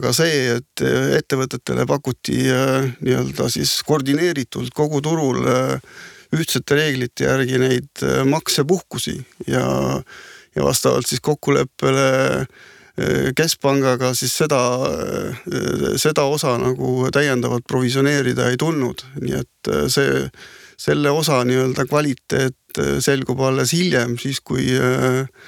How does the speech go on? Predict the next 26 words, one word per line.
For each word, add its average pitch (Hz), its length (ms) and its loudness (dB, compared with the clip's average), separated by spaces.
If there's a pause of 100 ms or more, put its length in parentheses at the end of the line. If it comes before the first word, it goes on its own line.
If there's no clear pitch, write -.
(380)
need 127 160 0
maksepuhkuste 135 760 -2
perioodid 131 540 0
hakkavad 139 400 -2
lõppema. - 560 -4 (640)
Ja 139 140 4
ehitus, - 560 -2 (340)
jah, 139 160 0
ehitus, 147 600 -2
äh, 139 180 2
seni 143 460 0 (680)
äh, 131 600 0
nagu 127 340 0 (140)
on 139 120 2
ka 143 240 2
näidanud, 131 540 0 (100)
äh, 131 380 0 (100)
üllatavalt 139 580 -2
head, 135 300 0 (120)
äh, 139 400 0
tulemust 131 600 0
ja 131 160 0 (320)
seda 135 280 0
suuresti 135 480 0
siis 135 200 -2
tänu, 131 260 2